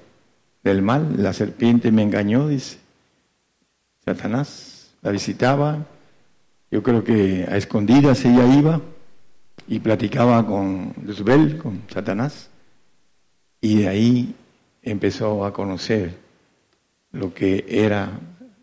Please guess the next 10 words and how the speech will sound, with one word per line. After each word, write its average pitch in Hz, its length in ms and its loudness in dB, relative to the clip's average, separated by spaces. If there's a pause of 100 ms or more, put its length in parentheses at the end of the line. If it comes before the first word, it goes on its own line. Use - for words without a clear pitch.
(920)
la 110 80 2
inteligencia 110 800 4
caída, 101 400 -2
la 90 260 -8
sabiduría 113 720 4
caída. 98 340 0 (4000)
Primera 147 320 4
Corintios 156 420 4
siete 143 320 4
quince. 147 440 0